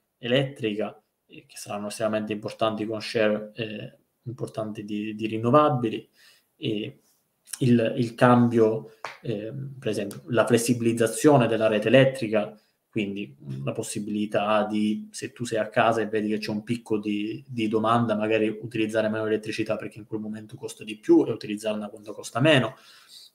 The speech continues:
Quindi s-, lì si parla di un discorso di digitalizzazione di, di rete elettrica.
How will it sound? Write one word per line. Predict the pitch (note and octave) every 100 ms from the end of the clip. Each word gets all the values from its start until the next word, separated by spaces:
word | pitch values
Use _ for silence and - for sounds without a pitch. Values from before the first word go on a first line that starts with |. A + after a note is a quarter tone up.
| _ _ _
Quindi | A2+ G2+ _ _
s-, | - B2+
lì | A2+
si | A2+ G#2+
parla | A2 G#2+
di |
un | G#2+
discorso | G#2 - A2 G#2
di |
digitalizzazione | G2+ G#2+ A2+ G#2+ G#2 G#2 G2+ - G#2+ G#2 G2+
di, | G#2 A2
di | C3 A2
rete | G#2+ C3
elettrica. | D3 C3+ G#2+ -